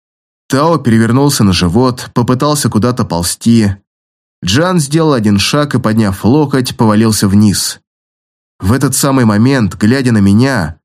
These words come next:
учитель Вэйш поднял палку и ударил медный диск. Звук гонга раздался за мгновение до крика Тао, на спину которого обрушился Джан. «Кончено!»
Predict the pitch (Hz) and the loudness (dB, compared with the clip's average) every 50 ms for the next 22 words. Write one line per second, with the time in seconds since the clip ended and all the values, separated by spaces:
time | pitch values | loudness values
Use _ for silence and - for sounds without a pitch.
0 | _ _ _ _ _ - 123 135 - - 151 - 120 104 92 85 120 151 151 135 | _ _ _ _ _ -2 -2 -2 0 0 0 0 2 0 2 2 2 2 2 2
1 | - - - - - 131 - 135 143 139 135 135 139 156 139 113 104 101 - 82 | 0 -2 -4 -2 -2 -2 0 0 0 -2 -2 -2 -4 -2 -2 -2 -4 -4 -4 -4
2 | 76 73 80 _ _ _ _ _ _ - 113 123 127 110 127 151 165 143 110 95 | -4 -4 -6 _ _ _ _ _ _ -2 0 0 2 2 0 0 0 0 0 0
3 | 95 110 127 131 120 127 127 127 110 95 80 - - - - - - _ _ _ | 2 2 2 2 2 0 0 0 0 -2 -4 -4 -6 -8 -10 -14 -14 _ _ _
4 | _ _ _ _ _ _ _ - 95 95 95 113 120 135 147 131 113 - - - | _ _ _ _ _ _ _ -6 -4 -2 0 2 2 2 2 2 0 -2 -6 -2
5 | 92 98 123 156 170 156 113 - 85 76 73 71 - _ _ _ _ _ - - | 0 0 2 2 2 0 0 -2 -2 -4 -6 -6 -10 _ _ _ _ _ -8 -4
6 | 113 127 135 131 135 165 165 175 165 - 156 143 156 147 143 139 131 127 123 131 | -4 -2 -2 -2 -2 -2 -2 -2 0 0 0 0 2 2 2 2 2 2 2 2
7 | 139 139 135 131 127 117 117 104 - 113 120 - - 120 - - - 123 113 101 | 2 2 2 2 0 0 -2 0 0 0 0 0 -2 -4 -4 -2 -2 -2 0 0
8 | 87 73 73 78 82 _ - - 101 113 120 120 - - - 135 120 113 98 104 | -2 -2 -4 -8 -8 _ -4 -2 -2 0 0 -4 -4 -2 0 0 0 0 0 -2
9 | 101 - - 160 156 127 95 92 90 82 - 135 143 147 - 101 90 - - 92 | -4 0 0 0 0 0 0 -2 -2 -2 0 0 0 -2 -2 -4 -4 -2 -2 -2
10 | 87 85 107 127 120 95 85 73 64 - - - _ _ _ _ _ _ _ _ | -2 0 0 0 0 -2 -2 -4 -8 -12 -16 -18 _ _ _ _ _ _ _ _
11 | _ _ - - 110 127 147 160 147 127 - 135 120 113 104 101 92 82 76 71 | _ _ -4 -2 0 0 0 0 0 -2 -2 -2 -2 -2 -2 -2 -2 -4 -4 -8
12 | 69 | -10